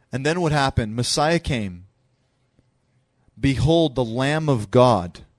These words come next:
who takes away the sin of the world."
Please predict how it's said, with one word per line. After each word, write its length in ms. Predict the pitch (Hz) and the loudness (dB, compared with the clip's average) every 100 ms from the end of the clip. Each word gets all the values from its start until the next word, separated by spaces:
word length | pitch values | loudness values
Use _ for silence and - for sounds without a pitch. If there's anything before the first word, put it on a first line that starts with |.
| _ _ _ _ _ _ _ _ _ _ _ _ _ _ _ | _ _ _ _ _ _ _ _ _ _ _ _ _ _ _
who 100 | 117 | -4
takes 300 | 127 113 - | -2 -2 -2
away 120 | 110 | -2
the 80 | 95 | -4
sin 180 | - | -6
of 100 | 101 | -8
the 80 | 92 | -10
world." 340 | 90 90 80 | -10 -12 -14